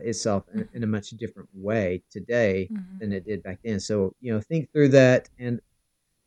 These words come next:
Speaker 1: you know, <sighs> to me, it's just like kids solving the problem. Kids, kids
Speaker 2: Yep.
Speaker 1: that are, that are the heroes.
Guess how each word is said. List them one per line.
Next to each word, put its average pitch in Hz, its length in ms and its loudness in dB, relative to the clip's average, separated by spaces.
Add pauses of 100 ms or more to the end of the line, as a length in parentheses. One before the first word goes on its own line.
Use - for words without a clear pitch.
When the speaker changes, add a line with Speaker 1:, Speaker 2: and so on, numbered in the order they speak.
(240)
Speaker 1:
you 170 140 -2
know, 143 260 8 (160)
<sighs> - 160 -18
to 165 80 0
me, 170 160 12
it's 160 120 8
just 156 180 4
like 135 180 8
kids 160 280 2
solving 135 280 6
the 123 80 2
problem. 92 420 -8
Kids, 139 560 0 (180)
kids 135 300 0
Speaker 2:
Yep. 208 360 0 (280)
Speaker 1:
that 117 140 -2
are, 110 320 0 (160)
that 117 180 -2
are 117 160 2
the 104 80 -2
heroes. 82 600 -12